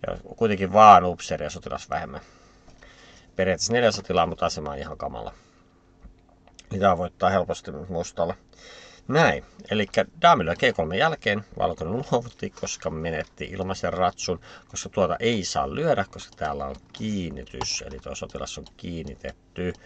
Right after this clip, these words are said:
Te ette voi tehdä, eikä minäkään voi tehdä sellaista siirtoa shakissa, jonka jälkeen kuningas syö tässä.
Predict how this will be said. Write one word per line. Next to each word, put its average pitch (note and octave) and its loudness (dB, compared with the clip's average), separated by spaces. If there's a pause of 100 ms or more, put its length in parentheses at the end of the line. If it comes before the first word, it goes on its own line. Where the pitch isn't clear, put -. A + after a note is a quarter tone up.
(560)
Te E2+ -2
ette G2 -6
voi A2+ 6
tehdä, F2+ 2
eikä E2+ 0
minäkään G2+ 2
voi D2+ -8
tehdä D#2 -8
sellaista - -8
siirtoa D#2 -8
shakissa, - -10
jonka D2+ -8
jälkeen D2 -10
kuningas D#2+ -8
syö C2+ -10
tässä. - -18